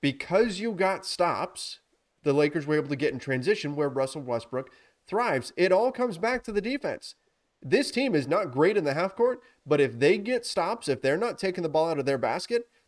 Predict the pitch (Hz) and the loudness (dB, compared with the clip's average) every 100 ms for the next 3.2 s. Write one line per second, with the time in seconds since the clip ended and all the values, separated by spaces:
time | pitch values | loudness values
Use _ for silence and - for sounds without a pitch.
0 | _ 127 160 180 170 165 170 143 185 208 | _ 0 2 4 2 4 2 2 0 0
1 | 131 139 147 156 147 175 180 185 196 185 | -6 -4 -6 -6 -2 -2 0 0 0 -2
2 | 208 233 151 135 160 214 175 131 175 233 | -4 -2 0 0 2 0 -2 -2 0 0
3 | 208 196 | -2 -4